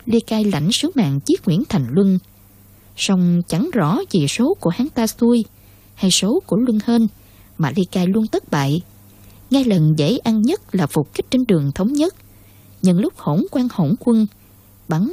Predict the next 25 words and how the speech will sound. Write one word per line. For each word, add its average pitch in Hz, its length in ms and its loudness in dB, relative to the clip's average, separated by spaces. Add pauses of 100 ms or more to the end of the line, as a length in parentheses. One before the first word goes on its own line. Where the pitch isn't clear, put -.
một 170 120 0
phát 254 240 -2 (160)
M 202 80 2
bảy 156 280 0
mươi 277 180 0
hai 240 120 2
chào 147 220 -2
xe. 196 340 0 (760)
Luân 180 360 2
chỉ 240 80 -4
còn 147 260 -4
mấy 233 260 0
mẫu 196 180 0
xương 247 280 -2
dụng. 156 260 0 (760)
Thế 277 280 0
mà 143 480 0 (1080)
khó 214 300 0
lắm, 285 300 0 (540)
tôi 185 160 2
hiểu. 175 420 -2 (1400)
Son 175 440 0
động 139 220 -2 (100)
viên. 208 240 2 (640)
Song 226 440 2